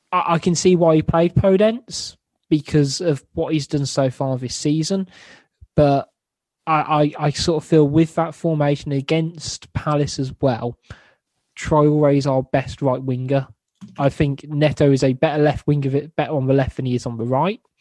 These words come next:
So, you know, why not play people just that extra bit of positioning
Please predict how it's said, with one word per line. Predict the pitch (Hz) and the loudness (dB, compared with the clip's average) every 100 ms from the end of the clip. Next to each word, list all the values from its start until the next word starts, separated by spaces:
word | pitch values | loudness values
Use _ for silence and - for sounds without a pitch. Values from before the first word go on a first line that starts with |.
| - - - _ | -20 -20 -20 _
So, | - - 151 139 135 131 120 _ _ _ - | -6 2 4 6 4 2 -2 _ _ _ -2
you | 156 | 0
know, | 127 135 _ | 0 -4 _
why | 151 147 | 2 2
not | 143 135 _ - | 2 -6 _ -6
play | - 139 | 0 0
people | 147 135 139 | 2 0 0
just | 139 139 - - | -4 -6 -8 -8
that | 131 - - | -10 -10 -6
extra | 170 156 - 151 | -6 -6 -10 -2
bit | 147 | -2
of | 135 - | -2 -4
positioning | 135 - - 107 113 | -4 -4 -8 -14 -14